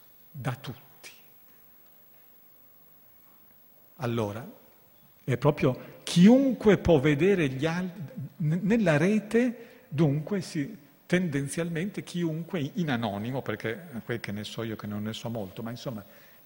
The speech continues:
dentro la rete si è anonimi, in anonimo, cioè coperto,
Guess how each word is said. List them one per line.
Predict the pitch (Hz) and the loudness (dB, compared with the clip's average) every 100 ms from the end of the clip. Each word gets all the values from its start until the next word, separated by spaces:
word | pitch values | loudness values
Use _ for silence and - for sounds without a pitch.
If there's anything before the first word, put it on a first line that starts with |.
| _ | _
dentro | 185 139 147 127 | -6 -2 0 0
la | 123 | 2
rete | 170 190 | 2 2
si | - 117 | -2 -4
è | 113 | -4
anonimi, | 95 107 123 95 98 95 170 208 - - _ _ _ _ _ _ - _ _ - 139 | -4 -4 -4 -4 -6 -2 -2 -4 -10 -20 _ _ _ _ _ _ -20 _ _ -20 -2
in | 202 175 | 2 2
anonimo, | 156 165 165 202 170 | 2 0 0 0 0
cioè | - 120 | -2 -2
coperto, | - 139 - 175 214 185 - - 98 | -2 -2 2 2 2 -8 -12 -12 -12